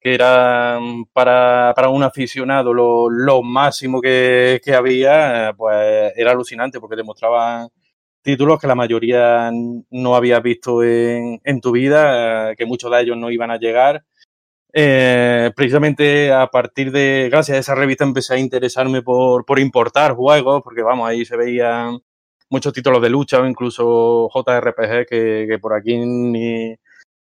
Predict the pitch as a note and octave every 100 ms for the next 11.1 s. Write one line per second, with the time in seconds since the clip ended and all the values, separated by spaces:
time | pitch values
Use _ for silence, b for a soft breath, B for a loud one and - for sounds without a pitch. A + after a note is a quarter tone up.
0 | _ D3+ D3+ D3+ D3+ D3+ C#3+ C#3+ C3+ D3
1 | D3 C3+ B2 A#2+ - B2 C3+ D3 F3 B
2 | B _ _ _ - F3 D#3 C3+ B2 B2
3 | A#2+ - D3 C#3+ B2+ A#2+ A#2 A2+ A2+ A2+
4 | G#2+ A2+ - A#2 A#2 B2+ B2+ B2+ A#2+ A#2+
5 | A#2 B2+ C3+ B2+ A#2 C#3 A2+ A2 A#2 A2+
6 | A2+ A2+ A2 A#2 A#2 G#2+ - B2+ C3+ C#3
7 | D#3 D#3 C3+ B2+ B2 B2 A#2+ A#2+ A2+ A#2+
8 | C#3 D3 C3+ B2+ A#2+ B2+ B2 A2 C3+ B2+
9 | C#3 C3 A#2 A#2 A#2 A#2 A#2 A2+ B2 B2
10 | A#2+ B2+ B2 A#2+ A#2+ A#2+ A#2+ A#2 A#2 A#2
11 | A#2